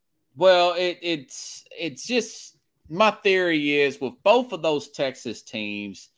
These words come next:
Texas A and M and really Texas, uh, they, you know, you,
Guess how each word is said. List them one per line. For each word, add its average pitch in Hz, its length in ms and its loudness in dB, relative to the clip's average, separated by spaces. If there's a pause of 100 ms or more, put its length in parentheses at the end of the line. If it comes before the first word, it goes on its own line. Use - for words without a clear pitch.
(440)
Texas 202 460 2
A 151 240 2
and 131 100 -2
M 123 380 -2 (220)
and 123 280 -2
really 294 360 4
Texas, 175 720 -2 (420)
uh, 139 220 -2 (100)
they, 185 300 2
you 214 140 -6
know, 180 160 -4
you, 170 200 -12